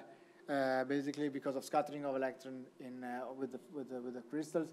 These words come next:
this shift in the phonons and this generation of phonon wind is translated in, uh, a generation of electronic, uh, movement. That is,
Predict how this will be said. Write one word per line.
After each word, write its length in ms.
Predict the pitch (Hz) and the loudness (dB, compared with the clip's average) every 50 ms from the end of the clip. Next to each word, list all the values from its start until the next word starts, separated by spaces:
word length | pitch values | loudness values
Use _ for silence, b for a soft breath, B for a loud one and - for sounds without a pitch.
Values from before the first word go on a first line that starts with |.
| - - - 135 | -8 -10 0 2
this 280 | 156 156 151 - - | 2 2 2 0 -2
shift 260 | - 170 151 - - | -2 -2 -2 -2 -4
in 120 | 160 147 139 | -4 -4 -4
the 60 | 131 | -4
phonons 380 | - - 143 143 147 147 123 123 | -2 -2 0 0 0 -2 -4 -4
and 100 | 127 135 | -6 -6
this 140 | 135 131 | -6 -4
generation 460 | 135 143 139 139 139 139 135 - 127 139 | -2 -2 0 2 2 2 0 0 -4 -6
of 140 | 123 - - | -6 -4 0
phonon 320 | 143 147 147 143 135 131 | 0 2 2 0 0 0
wind 240 | 120 135 139 139 135 - B B B - | 2 2 2 2 0 -6 B B B 2
is 380 | 160 151 147 151 139 - - B B B B - - | 4 6 6 6 4 2 -4 B B B B -2 4
translated 680 | 175 202 196 160 151 170 170 165 160 165 170 156 - - | 6 8 8 8 10 8 8 8 8 4 0 0 -2 -2
in, 320 | - 165 143 139 143 135 135 | -2 0 0 0 -2 -2 -2
uh, 160 | 135 135 127 B B B B B - | -2 -2 -2 B B B B B 0
a 40 | 156 | 2
generation 460 | 139 151 151 147 139 147 143 131 139 | 4 4 4 6 6 6 4 4 2
of 140 | 147 135 135 | 0 2 2
electronic, 560 | 131 135 127 - - - 143 131 131 135 127 - - - - - - | 0 0 -2 -2 0 2 2 2 2 0 -4 -8 -12 -20 -20 -12 -6
uh, 200 | 147 135 127 123 | -2 0 0 0
movement. 420 | 123 127 127 123 120 120 123 123 117 - - - | 0 -2 -4 -6 -6 -8 -8 -8 -10 -10 0 2
That 160 | 156 147 - 165 | 2 6 8 8
is, 200 | 156 147 151 | 8 8 6